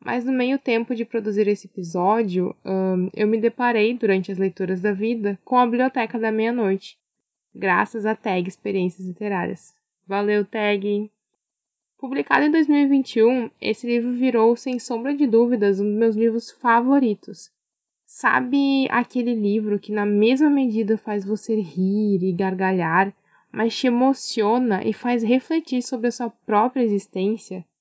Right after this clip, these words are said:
Aquela leitura que, quando você finaliza, deseja que todos os seres humanos da Terra e, se possível, do universo leiam?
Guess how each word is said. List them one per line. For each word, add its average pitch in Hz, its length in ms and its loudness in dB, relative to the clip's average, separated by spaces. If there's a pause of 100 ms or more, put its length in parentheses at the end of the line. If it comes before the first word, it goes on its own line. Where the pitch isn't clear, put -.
(560)
Aquela 226 420 -6
leitura 226 520 2
que, 226 140 -12
quando 220 320 0
você 226 260 -2
finaliza, 220 880 0 (320)
deseja 226 380 2
que - 180 -10 (200)
todos 254 360 2
os 254 120 -2
seres 240 400 0
humanos 226 420 2
da 240 160 2
Terra 208 560 -2
e, 214 80 -4
se - 180 -6
possível, 233 600 -2
do 185 140 2
universo 220 880 4
leiam? 190 500 4